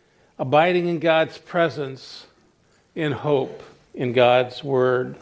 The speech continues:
And without biblical joy, the only thing we are left with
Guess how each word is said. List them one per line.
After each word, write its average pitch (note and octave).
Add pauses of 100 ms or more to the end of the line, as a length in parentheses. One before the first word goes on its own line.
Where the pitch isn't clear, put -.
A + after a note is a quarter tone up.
(960)
And F3
without F#3+
biblical G#3
joy, G3
the F#3+
only G#3
thing G#3
we G3+
are F3
left F3+
with D3+